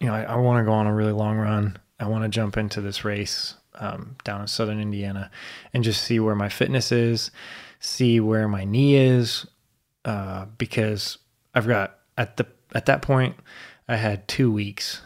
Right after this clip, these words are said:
till Kettle one hundred. I said, "I just, I just really need to know if this is gonna be just a sufferfest when I go up to Wisconsin,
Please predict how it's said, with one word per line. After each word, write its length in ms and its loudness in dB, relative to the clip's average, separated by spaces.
till 540 -4
Kettle 260 2
one 120 0
hundred. 380 -4
I 60 -6
said, 220 -4
"I 40 -4
just, 200 0
I 120 4
just 160 6
really 420 8
need 240 6
to 100 2
know 800 2
if 580 -2
this 300 4
is 140 4
gonna 240 4
be 580 2
just 400 0
a 160 -6
sufferfest 1040 0
when 120 6
I 80 6
go 140 6
up 80 0
to 100 0
Wisconsin, 680 0